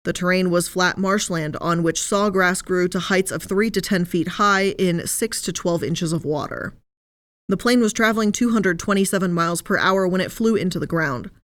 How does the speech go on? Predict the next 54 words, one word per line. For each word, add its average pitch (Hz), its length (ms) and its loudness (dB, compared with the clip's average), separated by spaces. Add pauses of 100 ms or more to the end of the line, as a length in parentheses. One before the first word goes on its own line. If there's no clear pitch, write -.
(120)
The 175 60 2
left 175 200 2
wingtip 190 540 2
hit 185 200 -2
first, 208 460 0
then 202 400 2
the 190 120 2
left 175 260 0
engine 202 400 2
and 220 220 0
left 165 260 0
landing 165 340 0
gear. 113 340 -4 (440)
Together, 208 320 4
they 202 100 2
slashed 214 380 -2
three 233 180 0
rails 170 340 2
through 160 120 -4
the 160 40 0
sawgrass 180 640 0
with 175 240 -2
five 202 360 2
feet 180 240 -4
wide, 185 360 4
more 185 220 2
than 214 140 4
one 202 120 4
hundred 196 380 0
feet 151 180 -4
long. 160 480 -4 (680)
When 220 140 6
the 226 80 6
main 233 240 4
part 254 180 2
of 233 100 6
the 208 80 6
fuselage 190 560 0
hit 202 120 0
the - 60 -2
ground, 196 340 4
it 190 80 2
continued 254 440 4
to 220 80 4
move 185 220 4
through 185 140 4
the 180 80 0
grass 170 300 0
and 165 120 0
water, 160 320 2
disintegrating 196 760 0
as 165 160 -2
it - 100 -6
went. 170 380 -6